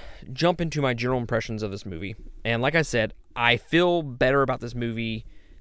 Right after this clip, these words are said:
now than I did at the time that I watched it. In fact, when I watched it in theaters the first time, it was pretty much to the point where if I never saw the movie again, I would be happy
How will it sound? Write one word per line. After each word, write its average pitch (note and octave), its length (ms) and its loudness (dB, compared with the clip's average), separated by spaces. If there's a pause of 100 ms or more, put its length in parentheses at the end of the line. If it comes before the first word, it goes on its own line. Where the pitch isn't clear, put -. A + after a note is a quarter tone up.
(100)
now G#2+ 640 0
than A2 300 2
I G2+ 240 -2
did G2+ 480 -4 (180)
at G2+ 180 -2
the G2 60 -6
time A2 300 0
that F#2 80 -2
I E2+ 60 -2
watched G2+ 340 -2
it. - 140 -4 (220)
In A2+ 160 -2
fact, B2+ 360 4 (380)
when B2+ 180 0
I A#2+ 140 2
watched C3 340 -2
it C3 40 0
in A2 180 -4
theaters A2+ 420 0
the - 60 -14
first - 240 -2
time, A2 280 -2 (720)
it B2 140 4
was A#2+ 160 2
pretty - 320 -2
much D#3 180 0
to B2+ 80 0
the A2+ 80 2
point A2 220 -2
where G#2+ 380 0 (320)
if A2+ 120 -2
I A#2+ 60 2
never A#2 200 2
saw B2 160 2
the A#2+ 60 0
movie A#2+ 240 -2
again, A#2+ 460 -4 (400)
I G#2 180 4
would G#2 140 -2
be - 100 -8
happy C2+ 320 -8